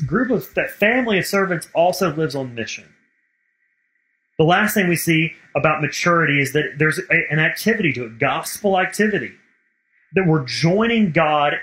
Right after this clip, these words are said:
in his work as missionaries. And I'm not, I'm not gonna spend a ton of time looking at this today. We're gonna unpack it over the next couple of weeks. But it's important that a part of our identity as disciples is that we're missionaries. We are sent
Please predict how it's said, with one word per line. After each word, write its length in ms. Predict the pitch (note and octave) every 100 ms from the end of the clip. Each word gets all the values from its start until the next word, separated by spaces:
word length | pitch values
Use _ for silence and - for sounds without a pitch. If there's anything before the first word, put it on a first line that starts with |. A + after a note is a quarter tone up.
| -
in 240 | F#3+ A3
his 320 | G#3 G#3+ E3+
work 360 | D3 D3 D3 C#3 -
as 160 | C#3
missionaries. 880 | B2 A#2 - A2 F#2+ - - - - _ _ _ _ _ _ _ _ _ _ _ _ _
And 100 | -
I'm 40 | F3
not, 180 | G#3 -
I'm 80 | G3+
not 120 | B3+
gonna 120 | B3
spend 180 | - G#3+
a 80 | E3
ton 320 | - G3 G3
of 100 | F#3
time 440 | F3+ F3 F3 F3+ -
looking 340 | D#3 E3+ F3 E3
at 80 |
this 160 | D#3 D3+
today. 320 | D#3 C#3 C#3+
We're 160 | D3 D#3
gonna 120 | F3+
unpack 400 | D#3+ D3 C#3+ C#3+
it 40 | D3
over 120 | C3
the 40 |
next 200 | C#3 C#3
couple 240 | - C#3+ C3
of 60 |
weeks. 460 | A#2+ B2 A2 - - _ - - _ -
But 220 | G3 - -
it's 140 | - G#3+
important 600 | F#3 - - C#4+ C4 D#3+
that 100 | F3
a 40 |
part 400 | - - G#3+ B3+
of 100 | C4+
our 180 | G#3 F3+
identity 540 | F#3 D3+ F3+ F#3 F3+
as 80 | E3
disciples 600 | - D3+ C#3+ C3+ B2 A#2
is 160 | B2+ -
that 120 | D#3
we're 120 | D3+
missionaries. 480 | D#3+ F3 D#3 B2 A2+
We 100 | E3
are 80 | E3
sent 680 | - - F#3+ D#3 - -